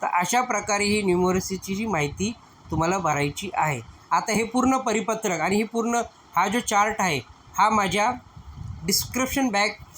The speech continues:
डिस्क्रिप्शनमध्ये मी टाकलेला आहे, तर तुम्हाला डिस्क्रिप्शनमध्ये तुम्हाला बघायला भेटणार आहे की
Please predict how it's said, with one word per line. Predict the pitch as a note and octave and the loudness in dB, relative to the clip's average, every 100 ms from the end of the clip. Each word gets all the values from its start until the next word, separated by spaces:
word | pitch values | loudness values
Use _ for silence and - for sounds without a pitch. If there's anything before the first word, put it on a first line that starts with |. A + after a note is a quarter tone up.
| - | -4
डिस्क्रिप्शनमध्ये | F#3+ - A3+ A3 C4 B3 A3 G3+ | -2 0 -2 0 0 0 0 0
मी | G#3+ | 0
टाकलेला | A3+ G3+ F3+ F3+ G3+ G#3 | 0 -2 0 2 2 2
आहे, | E3+ C3 - - - | 2 0 -6 -20 -8
तर | G#3+ | -2
तुम्हाला | A3 A#3 | 2 2
डिस्क्रिप्शनमध्ये | A3+ F#3+ - - B3 - C4+ A#3+ A#3+ | 0 0 -2 0 -4 0 2 2 2
तुम्हाला | A3+ A3 A3+ | 0 2 2
बघायला | G3 F#3 G3 G3 | 2 2 2 2
भेटणार | F3+ E3 E3 | 0 0 0
आहे | D#3+ E3 G#3+ - - - - | 2 0 -2 -14 -20 -20 -4
की | B3 B3 | -2 -2